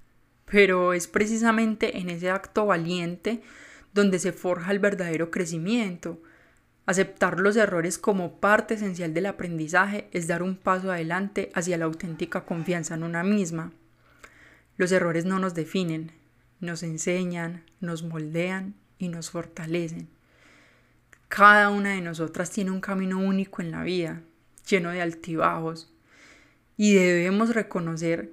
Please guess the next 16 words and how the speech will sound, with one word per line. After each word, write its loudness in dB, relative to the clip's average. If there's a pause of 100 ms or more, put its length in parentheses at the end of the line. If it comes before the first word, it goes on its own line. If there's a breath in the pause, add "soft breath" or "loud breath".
que -2
la -2
confianza 0
en 0
nosotras -4
mismas -2
fluctuará. -2 (460 soft breath)
O -8
sea, 2
esto 0
es 2
algo 2
humano 4
y 0
es -6
real, -4